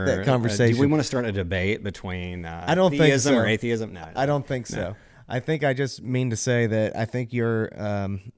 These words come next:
Speaker 1: the impression I have of the way that you, you, uh, treat the subject of faith, the subject of religion,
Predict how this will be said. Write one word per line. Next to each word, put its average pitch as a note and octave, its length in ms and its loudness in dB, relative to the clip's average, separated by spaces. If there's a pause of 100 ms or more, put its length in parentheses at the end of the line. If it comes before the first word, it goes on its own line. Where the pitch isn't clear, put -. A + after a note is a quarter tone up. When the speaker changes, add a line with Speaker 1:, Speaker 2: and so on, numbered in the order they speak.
(100)
Speaker 1:
the A#2+ 320 -6
impression B2 440 0
I G2+ 120 -2
have G2+ 240 0
of F#2 140 -8
the G#2 80 -6
way G2+ 200 -2
that E2 120 -6
you, F#2+ 240 -6 (500)
you, G2+ 380 -2
uh, F2+ 300 -6 (480)
treat A#2 460 -2 (920)
the A2+ 200 -8
subject G#2+ 480 -2
of D#2 80 -8
faith, G#2 340 -4
the F#2+ 80 -12
subject G2 380 -8
of F2+ 80 -4
religion, F#2+ 380 -4